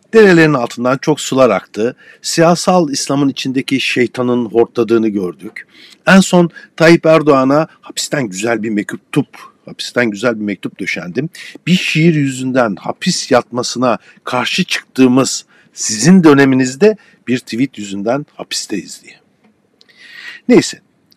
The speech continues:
Kürtlerin ve Osman Kavala başta çoğu aydının cezaevinde çektiklerinin yanında benimkisi fasafiso. Hele de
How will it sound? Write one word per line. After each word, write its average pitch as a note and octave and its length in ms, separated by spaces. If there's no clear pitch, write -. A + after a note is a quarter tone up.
Kürtlerin B2 540
ve C#3 280
Osman D3 380
Kavala C3 360
başta A#2+ 400
çoğu F#3 240
aydının A#2+ 580
cezaevinde C3 500
çektiklerinin C3 500
yanında C3 460
benimkisi C#3+ 440
fasafiso. - 600
Hele A2+ 260
de G#2+ 380